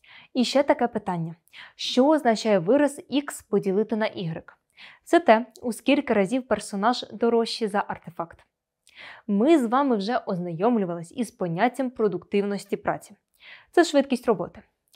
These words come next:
Наприклад, якщо я вивчаю два слова з іноземної мови за хвилину, то за чотири хвилини я вивчу вісім слів.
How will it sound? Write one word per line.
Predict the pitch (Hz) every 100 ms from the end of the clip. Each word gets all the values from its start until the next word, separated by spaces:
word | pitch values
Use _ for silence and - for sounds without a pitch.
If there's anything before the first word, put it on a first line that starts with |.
| - - -
Наприклад, | 330 339 254 254 254
якщо | 233 226 - - 320
я | 277
вивчаю | 226 220 - 247 254 233
два | 190 208 214
слова | 196 - 208 196 185
з | 175
іноземної | - 233 233 196 175 175
мови | 175 170
за | 170
хвилину, | 170 - 160 160 254 - _ - - -
то | 320
за | 254 240
чотири | 220 202 247 339 330
хвилини | - 247 202 165 -
я | 247
вивчу | 285 294 285 254
вісім | 233 - 220
слів. | - 175 170